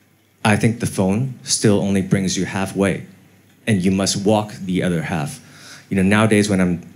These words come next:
chatting with a lot of the, uh, younger generation kids, what really happens a lot is, uh, maybe the topic would be along the line of, uh, "Oh man, I was in, um,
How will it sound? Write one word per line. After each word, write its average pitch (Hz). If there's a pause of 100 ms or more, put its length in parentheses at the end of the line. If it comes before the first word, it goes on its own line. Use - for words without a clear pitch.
(200)
chatting 101
with 90
a 87
lot 90
of 90
the, 82
uh, -
younger 90
generation 87
kids, - (920)
what 110
really 98
happens 95
a 87
lot 85
is, 80
uh, 69 (400)
maybe 87
the 87
topic 95
would 82
be 92
along 87
the 82
line 85
of, 82
uh, 73 (480)
"Oh 117
man, 110
I 117
was 101
in, 90
um, 78